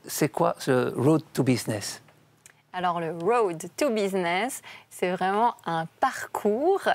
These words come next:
Speaker 2: euh, qui permet, euh, de mettre à l'épreuve les talents des entrepreneurs dont nous parlions tout à l'heure, euh, afin de, euh, pouvoir les valoriser par des entreprises, euh,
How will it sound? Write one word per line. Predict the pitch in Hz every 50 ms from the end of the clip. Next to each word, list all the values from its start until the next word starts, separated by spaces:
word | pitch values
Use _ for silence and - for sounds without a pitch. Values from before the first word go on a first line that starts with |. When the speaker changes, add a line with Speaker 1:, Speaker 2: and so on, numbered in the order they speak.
| - - -
Speaker 2:
euh, | 180 180 170 165 220 -
qui | - - - 226
permet, | - - 208 214 214 220 226 226 233 226 226 226 214 - - -
euh, | 180 175 165 160 160
de | 160 160
mettre | 170 175 214 269 294 - - 269
à | 233
l'épreuve | 214 202 202 - - - 247 226 226 220 214 196 185 170 - - _ _ _
les | 185 175
talents | 175 - 214 190 202 233 302 415 - -
des | 262 214 180
entrepreneurs | 185 180 - - 185 - - 170 170 185 233 262 285
dont | 247 220
nous | 190 185 180
parlions | 175 180 170 170 180 180
tout | 175 - - -
à | 170 151 160
l'heure, | 175 196 247 294 - - - - - - - - - - - -
euh, | 185 180 175 165 170 170 170 170 165 160 - - -
afin | 233 240 233 - - 240 233 247 269 285 294
de, | 294 277 247 214 220 233 247 262 262 247 - -
euh, | 190 185 180 175 170 170 170 170 170 -
pouvoir | - - 226 220 220 233 247 240
les | 202 180
valoriser | 180 214 247 254 262 247 240 208 180 175 185 254 - -
par | - 226 208
des | 196 190 180
entreprises, | 226 262 262 - 208 180 - - 180 214 240 262 262 - - - - - - - - -
euh, | 180 175 170 165 165 165 160 160 160 160 160 160 156